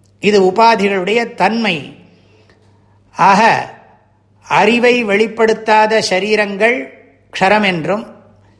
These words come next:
அத அறிவை அல்லது உணர்வை அக்ஷரம் என்றும் சொல்லுகிறோம் என்பது கருத்து.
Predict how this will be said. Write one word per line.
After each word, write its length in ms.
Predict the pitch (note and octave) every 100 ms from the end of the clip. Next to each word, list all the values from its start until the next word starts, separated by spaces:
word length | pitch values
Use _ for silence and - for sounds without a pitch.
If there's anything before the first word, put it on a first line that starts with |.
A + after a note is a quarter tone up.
| _ _ _ E3
அத 160 | F#3+ G#3
அறிவை 400 | G3+ A3 A3 C4 A3
அல்லது 280 | G3 G#3 F#3
உணர்வை 480 | F#3 A3+ G#3 G#3+ A#3+ C4+ - - - _ _ _ _ -
அக்ஷரம் 460 | G3 - B3 A3+
என்றும் 340 | G3 E3 A3+ C4+
சொல்லுகிறோம் 680 | F3 D#3+ C#3+ B2+ C#3+ A#2+ - -
என்பது 320 | F#3 F3 G3+ A#3+
கருத்து. 380 | D#3 B2+ -